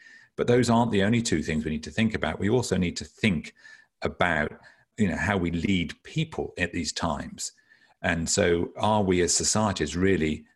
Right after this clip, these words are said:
valuing helping others more than helping ourselves? And we need to take stock of that and take a long, hard look at that, develop much greater levels of pro-sociality, and cultivate more meaningful connections. We are, at the end of it, social animals.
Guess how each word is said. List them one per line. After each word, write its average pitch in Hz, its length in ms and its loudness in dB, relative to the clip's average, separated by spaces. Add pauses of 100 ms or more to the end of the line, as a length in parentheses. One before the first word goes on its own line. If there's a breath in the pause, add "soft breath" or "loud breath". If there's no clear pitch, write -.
valuing 80 720 0
helping - 560 -2
others 92 420 0
more 85 180 0
than 78 140 -6
helping 80 360 -4
ourselves? - 800 -4 (380 soft breath)
And 85 160 -4
we 90 80 0
need 101 220 2
to - 100 -8
take 85 260 -2
stock - 320 0
of - 120 -6
that 78 260 -6
and - 100 -20
take 82 160 -6
a 82 60 0
long, 78 200 -2
hard 76 280 -4
look 107 180 2
at - 80 -10
that, - 300 -8
develop 90 320 0
much - 240 -2
greater 87 260 0
levels 80 320 -2
of - 140 -8
pro-sociality, 82 1160 -2 (500 loud breath)
and 120 200 0
cultivate 104 560 2
more 92 220 2
meaningful 92 640 2
connections. 85 580 -2
We 87 100 0
are, 85 340 0 (160)
at 95 120 -6
the 90 100 -4
end 90 160 0
of 85 100 -4
it, - 240 -4
social - 480 0
animals. 92 640 -2